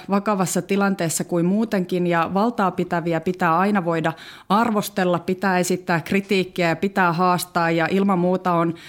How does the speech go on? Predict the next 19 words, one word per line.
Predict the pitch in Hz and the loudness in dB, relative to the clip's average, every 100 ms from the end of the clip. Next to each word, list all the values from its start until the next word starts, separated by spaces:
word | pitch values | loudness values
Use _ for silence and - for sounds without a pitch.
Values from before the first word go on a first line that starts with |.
| - | -4
on | 170 165 | -2 2
selvää, | 185 185 170 165 | 2 2 2 0
että | 156 - 143 - | 0 -4 -4 0
demokratiaan | 190 185 - 170 175 165 160 | 0 2 0 -2 0 0 0
kuuluu | 185 170 165 | 0 0 0
se, | 185 175 | 0 0
että | 165 165 | -2 0
oppositio | 185 185 180 170 170 170 165 - - - | -2 0 -2 -2 -2 -4 -4 -8 -20 -2
haastaa | 202 233 - 185 | 0 0 0 0
hallitusta, | 175 196 196 180 160 - 175 160 | 2 2 2 0 -4 -2 -4 -4
siitä | - 220 220 190 | -2 -2 0 0
ei | |
missään | 180 175 190 170 | 2 0 0 2
nimessä | 165 160 170 | 0 0 0
ole | 165 | -2
kyse, | - 208 196 175 - - - - - | -2 -2 0 -2 -6 -20 -20 -8 -4
mutta | 202 254 | -2 0
olen | 254 190 185 | 0 0 -2
joutunut | 233 254 254 233 208 | 0 0 0 -2 -4